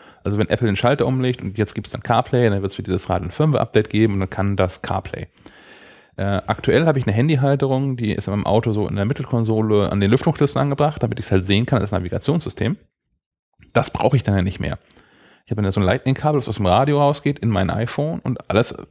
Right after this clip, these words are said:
wird, spielt sich auf dem Display des Autoradios dann ab. Und ich hab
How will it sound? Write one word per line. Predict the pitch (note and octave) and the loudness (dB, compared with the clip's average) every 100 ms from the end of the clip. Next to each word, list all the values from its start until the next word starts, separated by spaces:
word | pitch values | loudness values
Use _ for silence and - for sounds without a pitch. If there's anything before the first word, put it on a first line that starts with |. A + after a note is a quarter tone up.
| _ | _
wird, | - B2 - | -2 -2 -2
spielt | - B2+ | -2 0
sich | |
auf | A#2 | 0
dem | B2+ | 2
Display | C3 - B2+ | 0 2 2
des | A#2+ B2+ | 2 2
Autoradios | C#3+ D3 G2 F#2 F#2 - | 0 2 2 2 0 -4
dann | - | -4
ab. | - - _ _ _ _ _ - _ _ _ _ _ _ _ _ | -4 -6 _ _ _ _ _ -20 _ _ _ _ _ _ _ _
Und | G2+ | -2
ich | |
hab | A2+ | 0